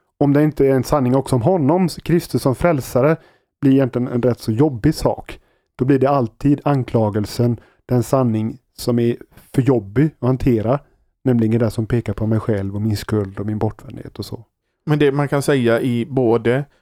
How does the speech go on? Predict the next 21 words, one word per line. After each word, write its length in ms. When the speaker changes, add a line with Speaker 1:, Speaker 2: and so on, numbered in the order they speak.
Speaker 2:
laglösheten 1040
och 60
lagiskheten, 920
det 100
är 40
att 100
Jesus 680
försvinner. 540
Speaker 1:
Ja. 220
Och 280
d-, 120
han 220
försvinner 420
så 200
tillvida 560
att 360
han 220
får 200
inte 220
tala 340
sant 540